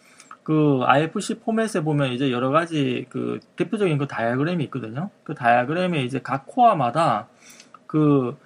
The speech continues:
객체들이 디파인이 되어 있고요. 특정 도메인이죠. 예를 들어서 이제 프로덕트 도메인이라고 하면은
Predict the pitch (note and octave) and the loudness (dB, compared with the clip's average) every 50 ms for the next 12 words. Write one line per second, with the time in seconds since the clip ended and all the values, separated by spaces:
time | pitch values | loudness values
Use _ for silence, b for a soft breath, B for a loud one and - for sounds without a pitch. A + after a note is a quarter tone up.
0 | b b _ - D#3 D3+ D3 - G#3+ G3+ F#3 D#3 C#3 D3 C#3+ - B2+ - - E3 | b b _ -2 -2 -2 -2 0 -2 0 0 0 0 0 -2 -4 -4 0 2 2
1 | D#3+ E3+ D3 A#2 A#2 A2+ A2 G#2 - A#2 B2 C3 B2 G#2+ G#2 - - _ _ _ | 4 2 0 -2 -4 -4 -6 -6 -8 -6 -6 -6 -6 -8 -10 -14 -20 _ _ _
2 | _ _ _ _ _ D3 - - _ - F#3+ E3+ - B2+ A#2+ C3 C#3 C#3+ C3+ A2+ | _ _ _ _ _ -20 -20 -14 _ -6 -6 -6 -4 -4 -4 -2 -2 -2 -2 -4
3 | G#2 - A#2+ C#3 E3+ F3 - _ _ _ - - C3 D3 D#3 C#3+ C3+ B2+ B2 - | -6 -8 -8 -8 -8 -10 -14 _ _ _ -8 -4 -2 -2 0 0 0 -2 -2 -4
4 | B2+ A#2 A2+ A#2 A#2 A2+ A#2 - B B B B B B - G#3 G#3 G#3 A#3+ A#3 | -6 -6 -6 -4 -6 -6 -6 -10 B B B B B B -6 -4 0 0 -2 -2
5 | - - - C#3 C3 C3+ C3+ C3+ C3+ B2 A#2+ A#2+ A#2 B2 B2+ C#3+ D#3 D#3+ C#3 B2 | -4 -6 -4 -4 -2 -2 -2 -2 -2 -2 -2 -2 -2 -2 -2 -2 -2 -2 -2 -2
6 | B2 C#3+ D#3 C#3 A#2 A2+ A#2+ | -2 -2 -2 -2 -2 -4 -8